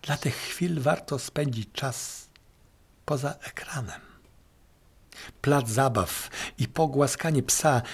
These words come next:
zjedzenie lodów i obiadu z deserem. Dla tych chwil warto bawić się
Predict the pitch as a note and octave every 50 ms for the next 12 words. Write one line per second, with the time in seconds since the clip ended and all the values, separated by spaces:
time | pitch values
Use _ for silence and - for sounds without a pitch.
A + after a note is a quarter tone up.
0 | - - - C3+ A#2 E3 F3+ F3+ G3+ G#3 G3+ G3 G3 G#3+ G#3+ A3 E3 B2+ B2 A#2+
1 | - - - - - - - E3 F#3 F#3+ E3+ D#3+ F#3 G3 F3+ F3 C#3 B2+ A#2+ G#2
2 | G2+ G#2+ - - - B2+ B2 A#2+ A2+ A#2 A#2 - - - - - - - - _
3 | - B2+ D3 F#3 G#3 G#3 G#3 - - - - - - - - G#3 G3+ F#3+ F#3 F#3
4 | - - - - - - - G2+ F#2 A#2+ C#3+ D3+ C3+ A2+ F#2+ - - - - -
5 | - G2+ F#2+